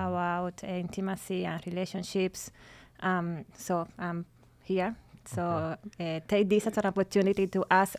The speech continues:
Speaker 1: all the questions
Speaker 2: Oh, we got plenty of
Speaker 1: about,
Speaker 2: questions.
Speaker 1: about it. <laughs>
Speaker 2: But you said something interesting. You said, "In a safe place." What do you mean by that? What do you mean by "in a safe place"?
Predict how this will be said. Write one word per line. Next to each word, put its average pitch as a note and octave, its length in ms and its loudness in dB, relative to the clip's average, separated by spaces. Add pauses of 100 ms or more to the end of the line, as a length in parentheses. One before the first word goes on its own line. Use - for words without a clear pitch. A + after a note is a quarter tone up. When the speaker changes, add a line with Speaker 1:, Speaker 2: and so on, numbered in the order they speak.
Speaker 1:
all A3+ 180 10
the B3 140 6
questions F#3 500 0
Speaker 2:
Oh, C#3 180 2
we C3+ 60 4
got C3+ 140 6
plenty C#3 180 6
of G3 120 10
Speaker 1:
about, F#3+ 320 12
Speaker 2:
questions. G3 140 10
Speaker 1:
about F#3+ 280 10
it. F#3+ 320 6
<laughs> - 60 -14
Speaker 2:
But D3+ 200 10
you E3 100 10
said F3+ 200 6
something E3+ 240 4
interesting. C#3 400 2 (120)
You C3 120 4
said, C3+ 400 2
"In C3 160 0
a A2 80 4
safe B2 460 0
place." - 460 -4
What C3 100 2
do C#3+ 80 6
you E3 80 2
mean C3 180 4
by G#2 140 0
that? - 180 -4
What B2 80 2
do D3 60 0
you D#3+ 80 2
mean C#3+ 80 0
by A#2+ 100 2
"in A2 100 0
a G2+ 60 -2
safe G#2 380 -4
place"? G2 180 -6